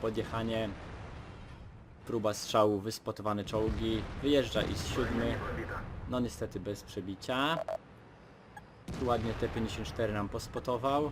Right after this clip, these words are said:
ale chyba przypłaci to życiem. Ponowne wyjechanie na isa siódmego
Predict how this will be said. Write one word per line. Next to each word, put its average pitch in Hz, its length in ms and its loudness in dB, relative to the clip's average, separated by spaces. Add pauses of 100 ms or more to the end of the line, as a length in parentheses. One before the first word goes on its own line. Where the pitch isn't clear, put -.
(120)
ale 107 160 0
chyba 104 280 -2
przypłaci - 460 -4
to 104 120 -4
życiem. 143 500 -2 (4000)
Ponowne 147 400 4
wyjechanie 127 520 0
na 113 100 0
isa 113 240 -2
siódmego 107 560 0